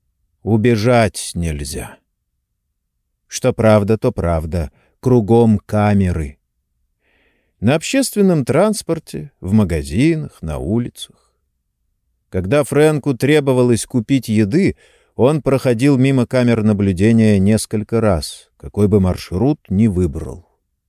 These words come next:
На выезде из страны подстерегает паспортный контроль.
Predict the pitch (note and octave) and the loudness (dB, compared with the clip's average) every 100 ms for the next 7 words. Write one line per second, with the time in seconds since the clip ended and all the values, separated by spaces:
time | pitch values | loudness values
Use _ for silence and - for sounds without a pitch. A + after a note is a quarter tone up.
0 | _ - A2+ C3+ D3+ B2 A2+ C3+ A#2 - | _ -4 0 2 2 2 0 -2 -2 -6
1 | C3 C#3 F#3+ G3 - _ _ _ G#2 - | -4 -2 0 -2 -4 _ _ _ -4 -4
2 | - G#2+ G2 C#3 G3+ - - - D3 - | -2 0 2 2 2 0 -6 -4 -4 -4
3 | G2+ E2 E2+ D#2+ D#2+ D2+ - G2+ A#2 | -10 -10 -10 -8 -8 -8 -4 -2 -2